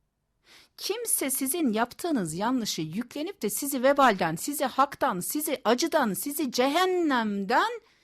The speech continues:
kurtarmayacak kardeşler. Peki bu bizde neye sebep olmalı? Bu bizde şu şuura sebep olmalı: kimsenin hatırına günah işlenmez, kimsenin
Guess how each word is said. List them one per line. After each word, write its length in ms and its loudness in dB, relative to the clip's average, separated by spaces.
kurtarmayacak 1600 -8
kardeşler. 720 -8
Peki 300 -6
bu 160 -8
bizde 320 -4
neye 220 -6
sebep 440 -10
olmalı? 540 -8
Bu 280 -8
bizde 340 -10
şu 240 -12
şuura 480 -12
sebep 420 -12
olmalı: 360 -8
kimsenin 480 -10
hatırına 480 -10
günah 280 -10
işlenmez, 680 -6
kimsenin 920 -4